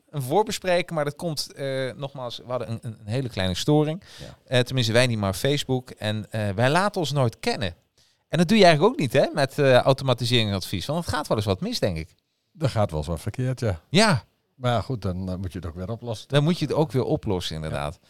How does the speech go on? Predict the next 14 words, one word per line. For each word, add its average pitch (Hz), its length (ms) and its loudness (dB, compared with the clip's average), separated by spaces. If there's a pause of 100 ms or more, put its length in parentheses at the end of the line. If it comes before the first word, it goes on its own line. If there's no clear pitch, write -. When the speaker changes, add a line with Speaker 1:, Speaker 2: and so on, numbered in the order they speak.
(180)
Speaker 1:
Hey, 143 280 2
eh, 156 960 2
ehm, 139 140 -2
ehm, 131 600 -4
eh, 120 300 -2
heb 160 140 0
je 196 80 -4
wel 160 100 2
eens 147 120 0
echt - 180 -6
voor 143 160 -2
zo'n 120 180 -4
klus 196 260 0
gestaan 123 580 -2